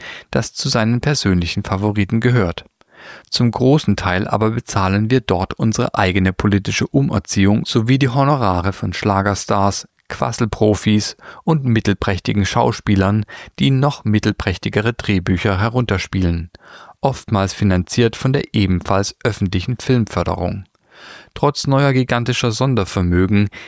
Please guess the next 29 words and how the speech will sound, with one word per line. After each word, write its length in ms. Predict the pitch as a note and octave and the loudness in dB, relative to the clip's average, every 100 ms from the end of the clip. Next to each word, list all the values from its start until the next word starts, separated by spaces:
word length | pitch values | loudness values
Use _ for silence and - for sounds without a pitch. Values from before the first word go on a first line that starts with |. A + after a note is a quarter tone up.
| - | -6
die 120 | A#2 G#2+ | 0 2
den 160 | G#2 | 4
normalen 580 | G2 F#2 G2 A#2+ A#2 G2 | 4 4 2 2 2 0
Steuereinnahmen 880 | - G2 F#2 - F#2+ F2+ F2+ G2 G#2+ | 0 0 2 0 0 2 2 2 2
von 240 | - G2 | 0 0
derzeit 480 | F2+ F#2 - F#2+ - | 2 0 0 -4 0
rund 180 | G2+ F#2+ | 0 2
neunhundertachtzig 920 | G2 G2 G2+ G2+ G2 - - - G2+ | 2 2 2 0 0 -2 -6 -2 -2
Milliarden 460 | F#2 F2+ F2+ F2+ G2 | 0 0 2 0 -2
Euro 340 | - G#2 G2 | -2 -2 0
noch 200 | F#2 F#2 | 0 0
aufgeschlagen 760 | A#2 A#2+ - G#2+ - F2 F2+ F2 | -2 -2 -2 -4 -2 -2 0 0
werden, 380 | F2 F2 G#2 G#2+ - - - - | 0 2 0 0 -6 -16 -16 -8
sieht 260 | - C3+ - | -2 0 0
sich 140 | C#3+ | -2
die 220 | - - | -2 -2
aktuelle 500 | A2 - - A2+ G#2+ | -4 -4 -2 0 0
Koalition 840 | G2 - G2 F#2 F2+ - G#2+ G2+ G#2 | 0 0 2 2 0 0 2 2 2
nicht 300 | C3+ - - | 2 -2 -4
in 100 | G2+ | 0
der 140 | F#2 | 0
Lage, 420 | E2+ E2+ F2+ A2 | 2 0 0 0
die 160 | B2+ - | -2 -6
Stromsteuer 880 | - - C3 B2+ - F#2+ F#2+ A2 - | -4 0 2 2 2 0 2 2 0
auch 180 | G#2+ | 0
für 160 | - A#2+ | 0 -2
Privathaushalte 960 | - B2+ C#3+ C#3+ - F#2 - F2+ G#2+ - | 0 0 0 -2 -2 -2 -2 -2 -2 -2
zu 140 | G2+ | 0
senken, 480 | G#2 A2 - A2+ | 0 0 2 0